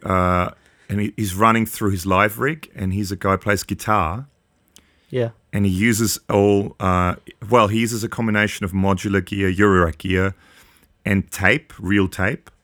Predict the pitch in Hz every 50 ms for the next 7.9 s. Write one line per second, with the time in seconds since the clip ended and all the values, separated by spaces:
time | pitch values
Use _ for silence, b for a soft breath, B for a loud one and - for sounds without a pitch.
0 | _ _ _ _ _ _ _ _ _ _ _ _ _ _ - 127 117 107 - -
1 | 127 117 87 87 - 107 104 104 98 - 110 104 101 98 95 - - - - 101
2 | 95 101 - - 110 104 104 - 104 98 92 98 92 98 95 - - 104 - -
3 | 117 101 104 101 104 95 - 101 117 123 - 143 123 117 - 87 85 87 - B
4 | B B B B B B B B B B _ - 135 - 151 143 147 156 123 139
5 | 160 175 196 220 226 208 180 151 123 - 147 135 - 117 107 - - - 143 147
6 | 123 92 - - - - - - - 104 110 113 117 120 113 - - 107 90 101
7 | 95 90 - - - 107 101 104 - - 85 82 82 - - - -